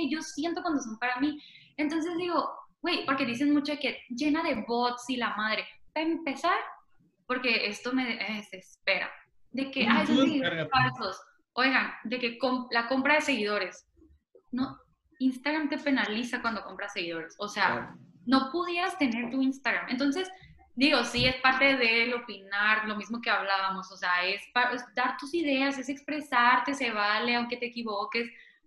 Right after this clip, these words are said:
Speaker 1: pero también hay que tener un chorro de cuidado con lo que dices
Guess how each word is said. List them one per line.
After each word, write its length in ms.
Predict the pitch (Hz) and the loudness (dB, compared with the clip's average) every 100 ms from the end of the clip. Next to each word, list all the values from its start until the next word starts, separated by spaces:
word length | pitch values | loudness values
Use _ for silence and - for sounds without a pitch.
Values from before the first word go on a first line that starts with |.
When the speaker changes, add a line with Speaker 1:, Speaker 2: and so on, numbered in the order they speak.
| - | 0
Speaker 1:
pero 560 | 233 240 233 220 202 - - _ | 2 4 2 2 -2 -4 -14 _
también 420 | 233 240 226 208 220 | 4 4 4 2 0
hay 100 | 220 | -2
que 60 | 269 | -2
tener 260 | 262 269 | 2 4
un 80 | 269 | 4
chorro 240 | 269 277 | 2 2
de 80 | 285 | 0
cuidado 380 | 285 220 196 240 254 | 0 2 2 2 0
con 180 | 262 | -2
lo 120 | 247 233 | -2 -4
que 140 | 214 | -2
dices 560 | 240 269 254 240 262 | 4 4 4 -2 -4